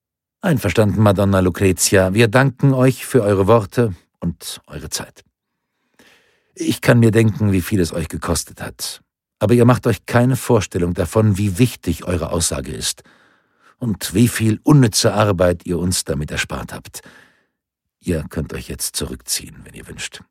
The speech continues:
Ich entlasse euch mit dem Dank dieses Gerichtes.“ Lucrezia neigte leicht das Haupt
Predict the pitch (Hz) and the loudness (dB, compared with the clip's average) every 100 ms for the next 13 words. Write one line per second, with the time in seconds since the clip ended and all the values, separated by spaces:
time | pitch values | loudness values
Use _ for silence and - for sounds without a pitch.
0 | _ - 107 98 104 98 104 101 110 - | _ -4 0 2 2 2 -2 -2 -6 -6
1 | 98 87 76 - 92 92 - - 73 78 | -4 -2 -2 0 0 0 -6 -8 -6 -6
2 | - - 73 - 151 - - _ _ _ | -6 -6 -6 -10 -10 -10 -12 _ _ _
3 | _ _ _ _ - 90 131 123 - - | _ _ _ _ -12 0 2 2 0 -2
4 | 113 98 92 101 - 90 82 90 87 - | 0 2 2 -2 -2 0 0 0 -4 -10
5 | - - - 92 90 - | -10 -8 -2 0 0 -2